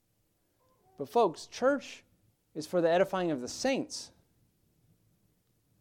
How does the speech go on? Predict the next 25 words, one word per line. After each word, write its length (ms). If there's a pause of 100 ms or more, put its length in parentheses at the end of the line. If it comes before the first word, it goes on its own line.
(320)
Now, 160
there 200
will 220
be 200
the 100
gospel 800
shared, 480 (1000)
and 140
there 80 (260)
should 200
be 60
an 80
opportunity 360
for 60
people 180
to 80
get 120
saved. 420
You'll 180
hear 180
me 160
give 200
a 40
gospel 520
invitation. 500